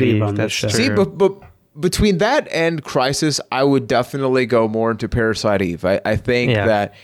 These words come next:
Speaker 3: it would be
Speaker 1: Well,
Speaker 3: a nice
Speaker 1: Parasite Eve,
Speaker 2: I agree.
Speaker 1: interesting. I, it's more of, like, an R P, it's like a survival horror R P G. Like, the combat is R P G based, so, but the, I mean, that could be an interesting twist.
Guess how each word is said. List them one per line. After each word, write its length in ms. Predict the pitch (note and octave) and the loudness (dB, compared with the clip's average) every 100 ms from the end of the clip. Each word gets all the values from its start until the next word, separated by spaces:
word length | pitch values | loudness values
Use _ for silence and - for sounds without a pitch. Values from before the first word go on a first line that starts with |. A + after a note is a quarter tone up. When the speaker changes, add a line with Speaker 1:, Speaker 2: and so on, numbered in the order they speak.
| _ | _
Speaker 3:
it 120 | - | 0
would 140 | A#2+ A#2 | 2 2
be 100 | A#2+ | 2
Speaker 1:
Well, 60 | |
Speaker 3:
a 40 | D3 | 0
nice 120 | C#3 | 2
Speaker 1:
Parasite 380 | F3+ G#3+ G#3+ F3 | 2 2 2 2
Eve, 180 | F3 D3+ | 0 0
Speaker 2:
I 40 | |
agree. 80 | - | 0
Speaker 1:
interesting. 520 | C3 A#2 - C3+ B2+ - | 0 0 0 0 -2 -4
I, 100 | C3+ | -2
it's 420 | C#3 - C#3+ C3+ | 0 2 2 0
more 240 | D3 C#3 E3 | -2 0 2
of, 80 | B2+ | 2
like, 160 | A#2+ | 0
an 80 | A#2+ | 0
R 140 | A#2 | -2
P, 140 | A#2 A#2+ | -2 -4
it's 220 | B2 B2+ | -2 -2
like 120 | B2+ | -2
a 180 | A2+ G2+ | -4 -6
survival 400 | - A#2+ B2+ B2+ | -4 -2 0 0
horror 280 | B2 B2+ - | 0 0 0
R 140 | A#2 A#2 | -2 -2
P 220 | B2+ G#2+ | -2 -4
G. 520 | - A#2 A2 A2 D3+ _ _ | -2 0 0 -2 -12 _ _
Like, 160 | C#3 A#2 | -4 -2
the 80 | A#2 | -2
combat 480 | - D#3 E3 C#3+ A#2+ | -2 -2 0 0 0
is 140 | A2 | 0
R 140 | A#2+ | -2
P 180 | A#2+ A#2 | -2 -4
G 320 | G#2 A#2+ B2 | -4 -2 0
based, 540 | G#2+ - - F#2 - - | 0 -2 -2 -4 -8 -8
so, 380 | - A#2 A2 A2+ - - - - - | -2 0 0 -2 -10 -20 -20 -18 -6
but 220 | C3+ C3+ | -4 -2
the, 160 | - | -2
I 80 | D3 | -2
mean, 140 | F#3 F#3+ | 0 0
that 180 | G3 | 0
could 100 | - | 0
be 120 | A3 A3 | 0 0
an 40 | |
interesting 460 | G#3 G#3 G3+ - F3+ | -2 -2 -2 -2 -2
twist. 480 | - F#3+ E3+ - | 0 0 0 -4